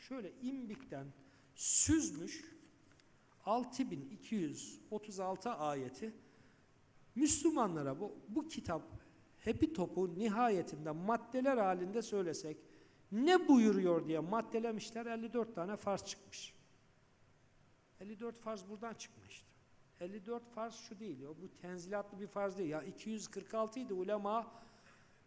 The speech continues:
bunu kaldıramazsınız diye, hani bu namaz, miraç hadisesi gibi elli dörde indirmiş değil. Hakikaten Kur'an'ı şöyle silkeleyin, elli dört, elli dört, elli beş madde çıkar. Başka da bir şey çıkmaz. Bu elli,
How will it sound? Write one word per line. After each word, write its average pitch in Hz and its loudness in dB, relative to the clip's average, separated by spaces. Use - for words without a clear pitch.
bunu 240 -6
kaldıramazsınız 202 2
diye, 160 -2
hani 175 -2
bu 170 -2
namaz, 180 -2
miraç 180 -2
hadisesi 175 -2
gibi 165 -8
elli 180 -2
dörde 196 2
indirmiş 190 -4
değil. 135 -6
Hakikaten 170 -6
Kur'an'ı 202 -2
şöyle 170 -10
silkeleyin, 214 -10
elli 240 -10
dört, 277 -10
elli 247 -6
dört, 285 -10
elli 247 -8
beş 277 -8
madde 262 -8
çıkar. - -12
Başka 160 -12
da 165 -12
bir - -18
şey 196 -18
çıkmaz. - -14
Bu 262 -6
elli, 247 -4